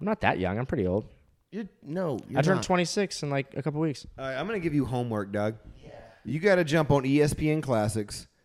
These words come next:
Speaker 3: And
Speaker 1: <laughs>
Speaker 3: by the end of the month, I need to see that you have watched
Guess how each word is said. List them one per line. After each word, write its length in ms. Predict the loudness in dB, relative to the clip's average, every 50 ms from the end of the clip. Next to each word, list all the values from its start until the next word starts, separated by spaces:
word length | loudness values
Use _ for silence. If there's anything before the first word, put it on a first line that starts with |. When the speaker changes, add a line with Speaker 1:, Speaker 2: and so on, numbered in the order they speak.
| _ _ _ 0 2 4
Speaker 3:
And 140 | 4 4 4 2 -4 -10 -14 -20
Speaker 1:
<laughs> 200 | _ _ _ _
Speaker 3:
by 240 | 0 2 4 4 4
the 180 | 4 2 0 4
end 240 | 4 4 4 6 6
of 120 | 4 6
the 80 | 6 4
month, 440 | 6 6 4 4 2 -4 -8 -12 -6 -2
I 100 | 0 4
need 240 | 4 4 4 4
to 100 | 0 -2
see 400 | -2 -2 0 0 2 2 0 -2
that 180 | -2 -4 -4 -4
you 220 | 0 2 4 6 6
have 120 | 4 4 2
watched 520 | 2 2 2 2 2 -2 -6 -10 -10 -12